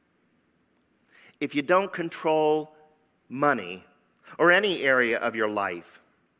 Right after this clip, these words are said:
you're like a city whose walls are broken down, just waiting to be destroyed by whatever comes along and attacks.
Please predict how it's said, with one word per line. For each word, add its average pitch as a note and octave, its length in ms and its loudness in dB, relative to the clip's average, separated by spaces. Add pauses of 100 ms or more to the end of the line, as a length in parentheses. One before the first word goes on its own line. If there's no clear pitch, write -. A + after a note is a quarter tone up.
(440)
you're F#3 280 4
like G3 260 2
a D#3 60 0
city D3 420 0
whose C3+ 300 -4
walls C3 500 0
are B2 200 -2
broken A#2 440 -4
down, G#2+ 360 -2
just F#3+ 260 0 (180)
waiting F#3+ 600 2
to C#3+ 100 0
be C#3 140 -6
destroyed C#3+ 600 0
by B2+ 200 4 (180)
whatever F#3+ 480 4
comes F3 340 -2
along C3 540 2 (720)
and A2+ 140 -4
attacks. - 800 -10